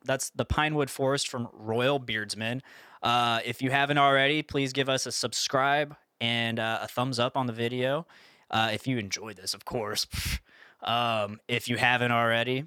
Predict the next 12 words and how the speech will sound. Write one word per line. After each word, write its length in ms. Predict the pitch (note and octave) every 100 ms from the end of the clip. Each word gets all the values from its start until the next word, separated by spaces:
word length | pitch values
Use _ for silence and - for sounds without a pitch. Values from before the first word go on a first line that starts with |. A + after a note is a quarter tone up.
| -
please 200 | C3+ A#2
check 180 | C3 B2+
out 140 | A#2
Podcastrophe 800 | B2+ A#2 B2+ A#2 A#2 - C3 A#2+
live 520 | G#2+ A2+ B2+ C3 - _ _
every 420 | A2+ B2 A2+ G2+ G2+
other 220 | G2+ G2+
Wednesday 420 | G#2+ G#2 G#2+ A2
on 140 | G#2
Facebook 460 | G2+ A#2+ A#2 B2 A2+
and 100 | A#2
Twitch, 460 | - C3+ F#3 -